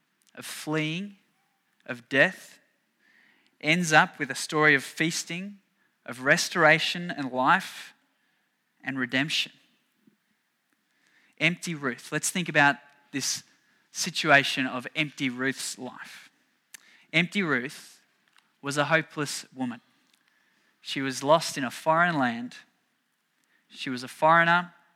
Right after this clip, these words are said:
She was barren. She was destitute. And by the end of the story, she becomes included. She has a destiny. She has a great hope.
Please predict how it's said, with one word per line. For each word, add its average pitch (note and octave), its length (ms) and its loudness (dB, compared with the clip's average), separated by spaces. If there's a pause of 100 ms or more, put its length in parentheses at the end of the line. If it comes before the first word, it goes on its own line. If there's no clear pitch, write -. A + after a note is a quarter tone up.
(600)
She - 200 -8
was C3 140 -2
barren. D#3 460 2 (720)
She - 180 -10
was C3+ 160 -4
destitute. - 800 -2 (1120)
And C3 120 -8
by C#3 140 6
the D3 120 2
end F#3+ 160 2
of F#3 60 0
the E3+ 80 -2
story, A#2+ 600 -6 (640)
she - 180 -8
becomes C#3 720 -2
included. D3+ 720 -8 (800)
She - 200 -8
has C#3+ 460 0
a C#3+ 80 -8
destiny. C3+ 540 -4 (1300)
She - 280 -4
has C#3+ 420 2
a C#3+ 80 -4
great D3 360 0
hope. F3 340 -8